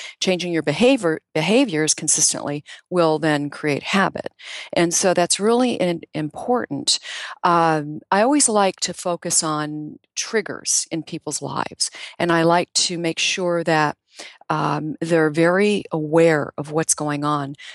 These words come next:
The research out there right now is, uh, there's an abundance of it showing that mindfulness, which we all used to go, "Oh, yeah, yeah, yeah," right? Um,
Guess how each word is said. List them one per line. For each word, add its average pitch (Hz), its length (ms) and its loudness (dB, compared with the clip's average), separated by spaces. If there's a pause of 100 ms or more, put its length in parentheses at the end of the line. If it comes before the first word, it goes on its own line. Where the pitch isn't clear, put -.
(100)
The 165 100 -2
research 185 640 0
out 160 240 0
there 151 200 -4
right 156 300 -2
now 156 460 0 (420)
is, 156 800 2 (160)
uh, 160 260 -4
there's 160 240 -4
an 165 60 -2
abundance 165 540 0
of 143 100 0
it 147 100 -6
showing 208 680 -2 (100)
that 170 220 0
mindfulness, 170 1040 0
which - 220 -4
we 190 140 -2
all 170 140 4
used 156 240 -4
to 151 60 -4
go, 147 200 0
"Oh, 220 220 4
yeah, 160 340 2
yeah, 143 200 0
yeah," 139 300 -2 (380)
right? 170 300 4 (560)
Um, 160 300 2